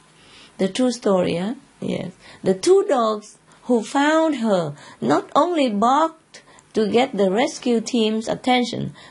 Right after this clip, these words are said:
but over the eight days she was trapped, they brought her food, Louis, pushing it through the cracks for her to eat. They licked her face and leaned on her to comfort and give her strength and warmth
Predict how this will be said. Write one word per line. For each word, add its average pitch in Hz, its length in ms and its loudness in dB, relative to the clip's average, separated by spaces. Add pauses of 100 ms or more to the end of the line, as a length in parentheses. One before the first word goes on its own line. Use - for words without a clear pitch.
but 220 180 -2
over 285 340 2
the 208 220 0
eight 269 240 0
days 233 400 0
she 220 200 -6
was 208 240 -2
trapped, - 520 -4 (200)
they 208 260 2
brought 233 600 0
her 262 200 -2
food, 349 580 0 (520)
Louis, 160 420 2 (1160)
pushing 339 500 2
it 220 240 -2 (120)
through 262 320 0
the 240 140 2
cracks 311 460 -4
for 233 160 2
her 240 160 2
to 233 180 -4
eat. 269 420 -2 (720)
They - 200 2
licked 277 420 0
her 262 140 2
face 262 480 0
and 202 300 -2
leaned 269 280 2
on 233 160 -2
her 226 440 0
to 226 160 -6
comfort 277 640 -2
and 214 200 -2
give 269 240 -2
her 233 240 0
strength 240 520 -2
and 202 220 0
warmth 226 500 0